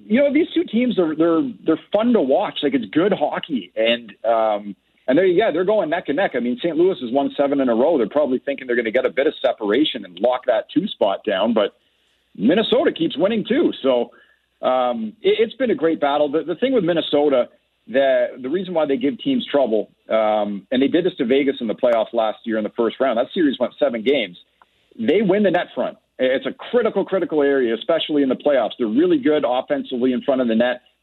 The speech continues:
and they're good defensively in front of the net as well. Um, you look at the season series this year, you know, Saint Louis has won both games. They've been tight and, and close,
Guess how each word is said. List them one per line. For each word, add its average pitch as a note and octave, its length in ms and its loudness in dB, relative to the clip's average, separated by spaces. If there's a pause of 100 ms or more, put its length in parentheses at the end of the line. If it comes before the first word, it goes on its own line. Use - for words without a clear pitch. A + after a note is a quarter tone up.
and A#2+ 100 0
they're A2+ 120 2
good D3 320 -2
defensively C#3+ 580 -2
in A2+ 120 -2
front B2+ 180 0
of A#2 80 0
the A2+ 40 0
net A#2 180 0
as G2 140 -4
well. A2+ 360 0 (500)
Um, G#2+ 560 -2 (220)
you B2 180 -4
look E3+ 160 -2
at D3+ 60 -6
the C#3+ 180 -6
season C#3+ 380 -4
series A3+ 340 2
this A#2 220 -2
year, A#2+ 260 0
you C3+ 140 -10
know, B2+ 160 -4
Saint D3+ 180 0
Louis D#3 300 2
has B2 120 -2
won C#3+ 220 0
both C3+ 240 0
games. G3 300 0
They've A#2+ 120 0
been B2 280 0 (320)
tight C#3+ 340 0 (160)
and, A#2 240 -4
and A2 240 -2
close, F3+ 380 0